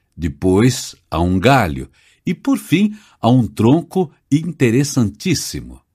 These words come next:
Também tente acompanhar mudanças rápidas no fluxo da experiência. No cérebro, os neurônios costumam disparar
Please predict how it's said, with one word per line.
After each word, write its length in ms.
Também 340
tente 540
acompanhar 580
mudanças 600
rápidas 720
no 160
fluxo 680
da 100
experiência. 880
No 140
cérebro, 680
os 140
neurônios 640
costumam 600
disparar 680